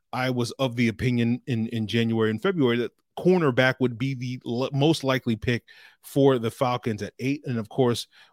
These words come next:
March rolled around. The Falcons did not cut Casey Hayward. And so it was like, "Oh, that's that. Casey Hayward's gonna be the Falcons starter opposite A J Terrell for a second year." But now I sit here and go,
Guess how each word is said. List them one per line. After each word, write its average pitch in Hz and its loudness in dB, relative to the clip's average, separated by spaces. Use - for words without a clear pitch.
March 113 2
rolled 117 0
around. 151 0
The 101 -8
Falcons 110 -4
did 104 -6
not 110 0
cut - 2
Casey 123 2
Hayward. 185 6
And 131 -2
so 147 4
it - 2
was 139 0
like, 139 -2
"Oh, 254 2
that's 117 -4
that. 165 2
Casey 113 -4
Hayward's 127 2
gonna 139 0
be 143 2
the 139 0
Falcons 143 2
starter 147 4
opposite 147 0
A 143 2
J 151 2
Terrell 151 0
for 143 2
a 135 2
second 139 -2
year." 208 -2
But 190 4
now 220 4
I 226 4
sit 214 2
here 190 4
and 190 0
go, 185 2